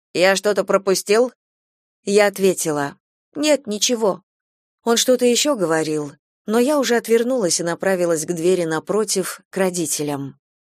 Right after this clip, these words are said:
Я ощущала на себе объектив камеры. Тони снимал меня с лестницы.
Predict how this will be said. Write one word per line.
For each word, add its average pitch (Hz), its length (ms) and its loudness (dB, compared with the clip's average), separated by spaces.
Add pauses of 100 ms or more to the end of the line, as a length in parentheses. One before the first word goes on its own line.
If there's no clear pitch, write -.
(160)
Я 220 180 2
ощущала 226 500 0
на 196 80 -2
себе 208 320 2
объектив 185 520 -2
камеры. 156 580 -4 (360)
Тони 220 240 2
снимал 180 460 -2
меня 175 260 -2
с - 140 -2
лестницы. 156 720 -4